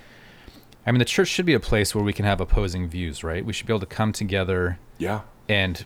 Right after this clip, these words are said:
Speaker 1: have, like, heated conversations and have debates.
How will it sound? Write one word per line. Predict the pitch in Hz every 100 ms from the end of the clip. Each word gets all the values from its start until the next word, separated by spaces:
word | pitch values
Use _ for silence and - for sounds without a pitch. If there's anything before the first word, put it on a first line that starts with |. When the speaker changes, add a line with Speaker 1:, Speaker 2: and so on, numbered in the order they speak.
| -
Speaker 1:
have, | - - 127 151 101
like, | 98
heated | - - 123 104 87 -
conversations | 110 92 87 - 87 - 85
and | 90
have | 85 120 131
debates. | 98 87 90 90 -